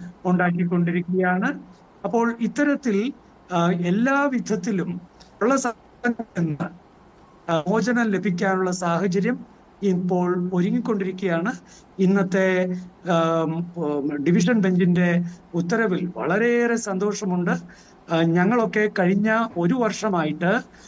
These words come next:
കൃത്യമായി പഠിച്ച് എഴുതി പറഞ്ഞുകൊണ്ടിരുന്ന കാര്യങ്ങളെല്ലാം, ആ, ഇത് കോടതി തന്നെയും അത് ശരിവയ്ക്കുമ്പോൾ വലിയ സന്തോഷമാണ്, ആ, തോന്നുന്നത്. ആ, മാത്രമല്ല,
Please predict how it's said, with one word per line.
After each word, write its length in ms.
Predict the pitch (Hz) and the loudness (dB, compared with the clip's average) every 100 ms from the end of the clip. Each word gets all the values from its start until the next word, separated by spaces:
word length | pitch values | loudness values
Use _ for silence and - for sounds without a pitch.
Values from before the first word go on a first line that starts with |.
| - - | -20 -4
കൃത്യമായി 640 | 185 185 185 - 254 220 202 | 0 0 0 2 2 4 2
പഠിച്ച് 600 | - 175 175 196 175 226 | 2 0 2 0 0 0
എഴുതി 640 | 247 202 165 170 180 233 - | 2 2 2 2 2 0 0
പറഞ്ഞുകൊണ്ടിരുന്ന 680 | 165 175 214 202 185 185 185 175 | 2 2 2 2 2 2 0 0
കാര്യങ്ങളെല്ലാം, 800 | 170 175 170 160 190 185 - - - - - - 156 | 0 0 0 0 0 0 -4 -12 -20 -20 -20 -8 -2
ആ, 160 | 156 | 0
ഇത് 500 | 175 175 170 185 180 | 0 0 2 2 2
കോടതി 400 | 180 185 269 269 240 | 2 2 2 0 0
തന്നെയും 420 | 208 202 196 196 - - - | 0 -2 -2 -6 -12 -18 -4
അത് 180 | 175 190 | 0 0
ശരിവയ്ക്കുമ്പോൾ 840 | 185 175 220 220 - 190 185 180 | 0 -2 0 0 0 0 0 0
വലിയ 340 | 143 151 247 311 | -2 0 0 0
സന്തോഷമാണ്, 840 | 226 190 190 185 170 160 165 165 - - - | -4 -4 -4 -2 -2 -2 -2 -4 -8 -20 -6
ആ, 300 | 160 151 147 151 - | 0 2 2 0 2
തോന്നുന്നത്. 520 | 165 190 202 214 269 - - - - 165 | 4 4 4 2 0 -4 -16 -20 -10 -2
ആ, 80 | 156 | 0
മാത്രമല്ല, 760 | 160 175 226 220 202 196 226 | 2 2 2 2 2 2 0